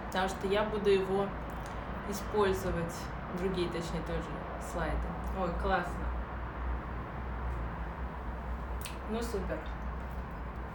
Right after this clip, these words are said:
Давайте тогда потихонечку будем начинать. А, так, так, так. О, супер.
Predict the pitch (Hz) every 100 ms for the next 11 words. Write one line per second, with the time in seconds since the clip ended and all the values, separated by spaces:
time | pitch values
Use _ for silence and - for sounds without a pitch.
0 | - - - - - - - 208 208 208
1 | 208 196 185 - - - 214 - 233 233
2 | 220 - 185 190 190 190 185 - 226 -
3 | - - - - - - - - - -
4 | - - - - - - - - - -
5 | - - - - - - - - - -
6 | - - - - - - - 233 226 226
7 | 226 226 220 - - 247 269 - - 247
8 | 247 - - 196 196 214 196 196 - -
9 | - 226 - 208